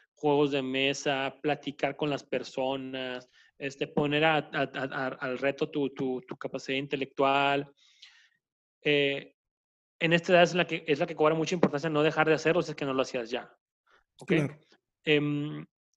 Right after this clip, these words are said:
Speaker 1: y bueno, obviamente no, no está de más decir si tú fumabas o tomabas o así, en los cincuenta esa es la edad en la que hay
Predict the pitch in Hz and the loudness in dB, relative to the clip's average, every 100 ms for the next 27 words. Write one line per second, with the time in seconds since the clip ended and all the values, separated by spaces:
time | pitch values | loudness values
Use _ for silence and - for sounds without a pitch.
0 | _ - 151 214 135 139 117 156 160 175 | _ -2 2 4 2 -2 -6 -4 -2 -2
1 | 143 139 135 135 123 156 147 139 135 - | -2 -2 -4 -4 -6 -2 -2 0 -4 -4
2 | 151 135 135 - 160 143 139 151 160 131 | -6 -4 -6 -4 -2 4 4 4 0 -2
3 | 123 139 151 143 127 - 151 170 135 - | 2 2 2 0 -2 0 0 2 0 -4
4 | 127 147 147 160 160 160 151 165 185 156 | -2 -4 -2 -6 0 4 6 6 6 0
5 | 143 151 151 | 2 2 2